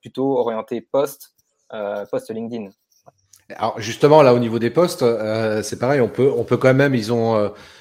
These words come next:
Speaker 2: je me souviens plus le nombre de caractères là, qui a été rajouté dernièrement au niveau
Speaker 1: Jusqu'à
Speaker 2: des
Speaker 1: trois mille, ouais.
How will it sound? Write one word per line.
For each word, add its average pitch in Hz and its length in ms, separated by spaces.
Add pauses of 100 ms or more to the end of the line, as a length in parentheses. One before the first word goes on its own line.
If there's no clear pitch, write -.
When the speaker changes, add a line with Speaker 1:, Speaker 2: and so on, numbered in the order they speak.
(120)
Speaker 2:
je - 140
me - 20
souviens 110 180
plus 123 120
le 117 60
nombre 110 140
de 104 80
caractères 117 520
là, 104 120
qui - 120
a 101 40
été 101 200
rajouté 104 400
dernièrement 107 480
au 113 40
niveau 101 120
Speaker 1:
Jusqu'à 101 160
Speaker 2:
des 196 80
Speaker 1:
trois 151 120
mille, 131 240 (160)
ouais. 113 120